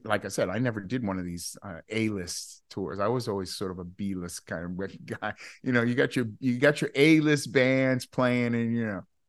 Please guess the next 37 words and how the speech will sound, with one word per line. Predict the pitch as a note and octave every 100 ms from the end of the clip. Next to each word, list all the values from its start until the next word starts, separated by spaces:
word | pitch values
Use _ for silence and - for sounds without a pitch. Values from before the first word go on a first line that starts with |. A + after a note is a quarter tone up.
| _ _ -
in, | G#2 F#2+ G2
uh, | F#2+ F2+ F2+
like, | F2+ F#2+
arenas | F#2+ A#2 A#2+ A#2+ A2+ A2 G#2+ G#2
and, | G#2+ F#2+ -
and | F#2+ F2+ F2+
stadiums, | - - C3+ C3 B2 A#2 A2+ A2 G#2 G#2+ G2+ A2
you | A2+
know, | G#2+ G#2+ G#2+
and | G#2+
then | B2+
you | B2
got | B2
your | -
B-list | G2 C#3 C3+ C3 B2 -
groups | B2 -
like | A2+
Group | - A2+ -
Collective, | A#2+ A2 A2 A2+
you | A2+
know. | G#2+ G#2 - _ _
You, | - A#2+
you, | B2+ A#2+ _
you | C#3+ C#3
may | D3 C3+
hit | D3 C#3
that | B2+ A2+ -
sometimes | B2+ A2+ A#2 A2+
as | G#2+
an | A2 -
opening | B2 B2 A#2 A2
act. | G#2+ A2+
Like, | G#2+ G#2
we | B2
opened | - B2 B2+ A2
for, | - A#2+ A2 G#2 F#2+
um, | F#2 E2+ D#2+